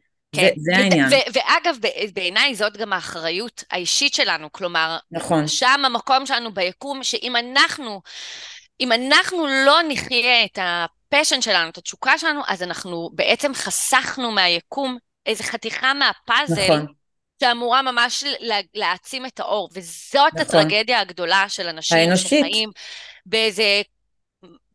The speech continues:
Speaker 1: את יודעת, עבודה שלא, שמכבה אותם.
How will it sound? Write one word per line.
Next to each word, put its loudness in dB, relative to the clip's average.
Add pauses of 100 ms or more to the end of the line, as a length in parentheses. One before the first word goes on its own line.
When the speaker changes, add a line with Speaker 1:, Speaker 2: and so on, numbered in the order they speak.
Speaker 1:
את -14
יודעת, 2
עבודה 0
שלא, -6
שמכבה 0
אותם. -2